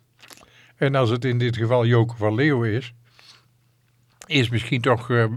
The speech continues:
de moeite waard om, eh, de luisteraars wat meer kennis met Joke van Leeuwen te laten maken. Want ik merk in, eh, de mensen om mij heen dat je maar al te vaak, oh, Joke van, eh, Joke van Leeuwen?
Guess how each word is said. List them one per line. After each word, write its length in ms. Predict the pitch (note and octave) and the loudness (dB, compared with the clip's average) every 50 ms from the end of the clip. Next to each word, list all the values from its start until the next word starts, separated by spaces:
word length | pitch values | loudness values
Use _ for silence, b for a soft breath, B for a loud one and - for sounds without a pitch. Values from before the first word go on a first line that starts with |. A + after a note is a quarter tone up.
| - - F3 D#3 | -10 -12 -12 -6
de 120 | C3+ A#2 A#2+ | -4 -2 -2
moeite 280 | B2+ C3 A#2+ A#2 B2+ | 0 0 -2 -2 -2
waard 340 | A#2+ B2+ C3 C3 B2+ A#2+ - | 0 0 2 2 2 2 0
om, 200 | C#3 B2+ B2+ B2+ A#2 - B B B B B B B B B B | 0 -2 -2 -4 -8 -12 B B B B B B B B B B
eh, 200 | - D3 B2+ B2+ B2 A#2+ | -4 -2 -2 0 0 0
de 100 | A#2 B2 | -2 0
luisteraars 580 | C3 B2+ B2 A#2+ A#2 A#2+ B2+ B2+ B2+ A#2+ A#2 | 2 2 2 2 0 -2 -2 -2 -2 -2 -2
wat 180 | B2 C3 A#2+ A#2 | -2 -4 -4 -2
meer 240 | B2+ C#3+ B2+ A2+ A#2 | -4 -2 -2 -2 -2
kennis 300 | - D3 B2 B2 A2 A#2+ | -2 -2 -2 -2 -4 -4
met 180 | C3 B2 A#2 | -4 -4 -2
Joke 300 | A2+ B2+ B2+ A#2 A2 A2 | -2 -2 0 0 -2 -2
van 140 | G2 A2 A2+ | -2 -2 -2
Leeuwen 260 | B2+ E3 F#3 E3+ D3+ | -2 -2 -2 -4 -4
te 100 | C3+ - | -4 -2
laten 220 | A#2+ G#2+ G2+ A2 G#2 | -4 -2 -2 -2 -2
maken. 380 | G#2 G2+ G2+ G#2+ A2+ D#3+ E3+ - - B B B B B B B B B _ | -2 -2 -2 -4 -4 -8 -10 -12 -16 B B B B B B B B B _
Want 260 | - A#2+ A#2 A#2+ A#2+ | 0 0 0 0 0
ik 140 | D3+ C#3 C3+ - | -2 -4 -4 -4
merk 640 | - B2 B2 B2+ A2 G#2 B2+ C3+ A#2+ - - - - - | -4 -2 0 0 0 0 -2 -4 -6 -12 -18 -20 -18 -8
in, 360 | - C#3+ A2+ G#2 G#2+ G#2+ G#2 | -2 0 0 0 0 0 0
eh, 500 | G#2+ A2 G#2+ G#2 G#2 G2+ G2 F#2+ G2 G#2 A2+ G2 b b b b b b b b b _ | 0 0 0 0 0 0 -2 -4 -4 -6 -8 -8 b b b b b b b b b _
de 120 | - A#2+ | -2 0
mensen 360 | A2+ A#2 A2 G#2+ - - A#2 | 0 0 0 -2 -4 -4 -6
om 80 | G#2 G2+ | -6 -4
mij 140 | G#2 G#2 G2+ | -4 -2 0
heen 340 | A2 D3 D3+ B2 A2+ D3 D#3+ - - - B B B B B B B B B B B _ | 2 4 4 4 2 0 -4 -6 -12 -20 B B B B B B B B B B B _
dat 220 | - A2+ G#2 G2 - | -2 -2 -2 0 -2
je 100 | A#2 G#2 | -4 -4
maar 120 | G2+ F#2+ | -4 -4
al 160 | F#2 F#2 G2+ | -4 -4 -2
te 120 | G#2 G#2+ G2 | -2 -4 -2
vaak, 260 | A2 A2+ G#2+ F#2 E2+ | -2 -2 -2 -4 -4
oh, 180 | C#3+ D#3+ A#2+ | -6 -4 -2
Joke 360 | A#2 A#2+ A#2 A2 G2 - A2+ G2 | -2 0 0 -2 -2 -4 -6 -6
van, 140 | G#2 A#2 A#2+ | -6 -8 -10
eh, 160 | C#3 C#3 C#3 | -10 -8 -8
Joke 260 | C#3+ E3 F3 D3+ C#3+ | -8 -8 -8 -8 -8
van 120 | C3+ C#3+ C#3+ | -6 -6 -6
Leeuwen? 380 | D3+ G#3 B3 A3+ D3+ F3 B3 | -6 -6 -6 -6 -6 -6 -8